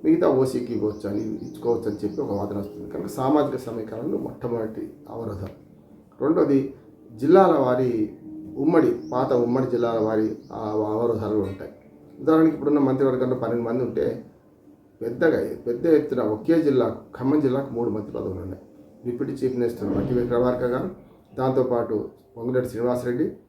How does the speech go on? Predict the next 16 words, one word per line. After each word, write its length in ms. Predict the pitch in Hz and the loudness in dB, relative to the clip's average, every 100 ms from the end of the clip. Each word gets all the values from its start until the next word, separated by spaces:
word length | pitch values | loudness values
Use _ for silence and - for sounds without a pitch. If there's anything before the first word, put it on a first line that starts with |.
| _ | _
తుమ్మల 220 | 160 151 | 0 2
నాగేశ్వరరావు, 500 | 113 98 98 104 101 | 2 -2 -6 -8 -8
ఈ 80 | 107 | -4
ముగ్గురు 300 | 123 127 147 | -4 0 2
అక్కడి 280 | 120 - 95 | 2 -2 -8
నుంచి 120 | 98 | -8
ఉన్నారు. 300 | 92 98 - | -10 -12 -8
మూడు 220 | 156 170 151 | -2 2 2
వర్గాలు 380 | 123 131 113 | 2 2 2
వేరు, 380 | 101 104 - - | 0 -4 -10 -16
ఒక 100 | - | -10
ఎస్సీ, 420 | 107 110 - 156 - - - - | -10 -4 4 4 4 -12 -20 -14
ఒక 120 | 110 | -8
రెడ్డి, 460 | 110 113 127 - - | -6 -4 -2 -2 -2
ఒక 220 | 127 127 | -8 -10
కమ్మ 280 | 113 104 98 | -6 -4 -4